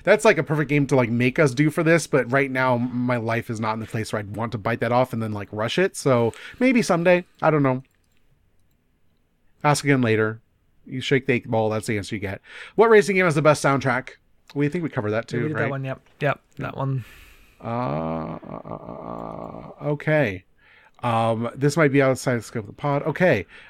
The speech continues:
Speaker 1: Um, <laughs> do you, for me, do you have any Eurobeat recs that might have gone under the radar of the na-,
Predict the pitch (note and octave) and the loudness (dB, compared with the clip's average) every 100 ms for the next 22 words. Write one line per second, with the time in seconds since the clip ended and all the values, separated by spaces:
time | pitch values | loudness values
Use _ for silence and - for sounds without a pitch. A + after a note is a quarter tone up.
0 | _ - D3 D#3 D#3+ E3 D3+ _ - - | _ 4 6 8 6 2 -4 _ -2 -2
1 | - - - - - - - - A3 G#3+ | -2 -14 -14 -12 -10 -10 -8 2 4 4
2 | - C#3+ - G3+ C#4+ B3+ A#3 D#3+ C3+ - | -2 -12 -2 4 6 6 6 6 4 2
3 | F3+ A3 A#3 G3 A#3 A3+ G3 E3+ D#3+ - | 4 6 4 2 2 2 2 4 2 2
4 | E3 D3+ E3+ F#3+ F3+ F3+ E3+ E3 D#3+ D#3+ | -2 4 4 4 2 2 2 4 6 8
5 | D#3+ D#3 C#3 D3 D3 | 8 6 4 -2 0